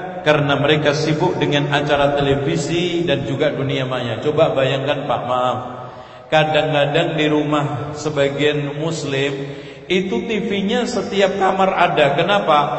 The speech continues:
Karena masing-masing anggota keluarga punya kecondongan sendiri-sendiri. Jagonya bola aja beda, sehingga anaknya lima punya T V semua.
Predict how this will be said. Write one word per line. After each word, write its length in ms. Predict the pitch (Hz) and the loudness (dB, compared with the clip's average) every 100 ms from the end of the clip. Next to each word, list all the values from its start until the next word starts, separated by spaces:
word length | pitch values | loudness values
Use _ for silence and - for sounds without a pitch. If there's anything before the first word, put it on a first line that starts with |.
| - - | -6 2
Karena 480 | 175 170 180 180 190 | 6 6 4 4 4
masing-masing 720 | 175 160 165 160 160 - 160 - | 2 2 0 0 0 0 -2 -2
anggota 560 | 160 156 156 156 151 156 | -2 0 0 2 2 2
keluarga 640 | 147 143 131 156 165 160 | 2 2 4 4 4 2
punya 320 | 156 147 151 | 0 0 0
kecondongan 880 | 156 147 - 139 135 139 151 156 143 | 0 0 0 0 0 0 0 -2 -4
sendiri-sendiri. 1120 | 139 131 131 123 - 123 117 110 101 98 - - - - - - - | -4 -2 -2 -2 -4 -6 -4 -6 -8 -10 -14 -18 -20 -20 -20 -20 -2
Jagonya 480 | 143 143 147 151 156 | 0 2 0 2 2
bola 400 | 147 151 175 156 | 4 6 6 6
aja 160 | 160 | 4
beda, 380 | 160 185 185 165 151 - - - | 6 6 6 6 4 0 -4 -6
sehingga 400 | - 135 131 139 | -6 -4 2 2
anaknya 560 | 135 131 135 139 139 139 | 2 0 0 -2 -2 -2
lima 400 | 135 135 156 143 | -2 0 0 -2
punya 320 | 135 131 120 | -4 -4 -4
T 160 | 135 131 | -4 -4
V 160 | 139 | -4
semua. 560 | - 127 113 104 92 78 | -6 -8 -8 -8 -8 -10